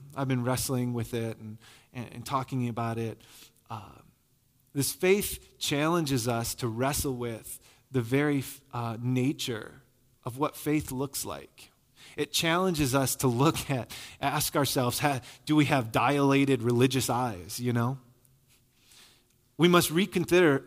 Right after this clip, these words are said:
reconsider what we think of as a Christian. In some ways, the centurion is a, is an example of faith happening, happening in the most unexpected place. He is a Gentile. He is not from this area.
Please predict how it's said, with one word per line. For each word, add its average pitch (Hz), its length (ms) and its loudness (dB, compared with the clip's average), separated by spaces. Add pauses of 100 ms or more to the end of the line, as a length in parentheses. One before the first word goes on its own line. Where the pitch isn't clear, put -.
reconsider 165 680 4
what 139 140 2
we 143 100 4
think 165 300 0
of 123 160 2
as 123 160 2
a 117 60 -4
Christian. - 580 -4 (500)
In 151 80 2
some 196 280 6
ways, 147 420 4 (400)
the 147 80 4
centurion 165 800 4 (220)
is 151 240 2
a, 139 120 2 (100)
is 160 160 4
an 160 80 4
example 151 560 2
of 135 80 0
faith 156 380 2
happening, 160 540 2 (180)
happening 160 420 4
in 147 80 4
the 143 80 4
most 143 280 0
unexpected 165 760 0
place. - 640 -2 (720)
He 165 220 6
is 135 100 8
a 127 80 4
Gentile. 180 920 0 (800)
He 147 220 6
is 113 180 0
not 135 340 2
from 156 300 2
this 160 200 2
area. 190 580 -2